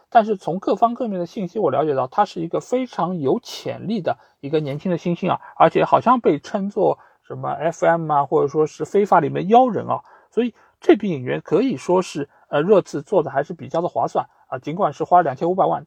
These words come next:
但是是加上了拉梅拉这样一个天头的话，我觉得仍然是比较不错的一笔未-，未来的投资啊。而且他们也是租借了亚特兰大的主力门将戈利尼奥，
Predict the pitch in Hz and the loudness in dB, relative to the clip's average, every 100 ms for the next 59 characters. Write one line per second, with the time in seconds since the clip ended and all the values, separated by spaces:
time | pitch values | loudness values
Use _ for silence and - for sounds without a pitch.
0 | _ 185 165 165 160 - 208 208 196 165 | _ 0 0 -4 -2 4 6 4 0 0
1 | 196 202 208 208 202 165 190 - 285 151 | 0 0 -2 -2 -4 -6 -6 -6 -2 -2
2 | 127 135 - - - 131 151 175 _ - | 2 2 0 -4 -10 -2 2 2 _ -4
3 | 143 247 254 165 - 151 - _ - 131 | -2 0 0 -2 -6 -10 -10 _ -14 -4
4 | 135 233 165 151 - 175 170 - 123 180 | 4 4 4 -6 -6 -6 -6 -10 -6 -2
5 | 180 233 233 127 135 127 - 123 - 110 | 0 0 2 2 0 -4 -6 -6 -6 -8
6 | - _ _ _ _ - 185 196 - 240 | -10 _ _ _ _ -2 2 4 6 6
7 | 240 202 151 120 - 220 - 262 269 - | 4 -2 -2 -4 -4 -8 -6 -4 -2 0
8 | 247 160 139 127 - _ - 135 170 214 | 0 2 2 0 -6 _ 0 2 4 4
9 | 247 226 - 127 185 160 156 196 156 - | 6 4 4 -2 -2 -2 -2 0 0 0
10 | 240 185 120 139 | -2 -4 -6 -6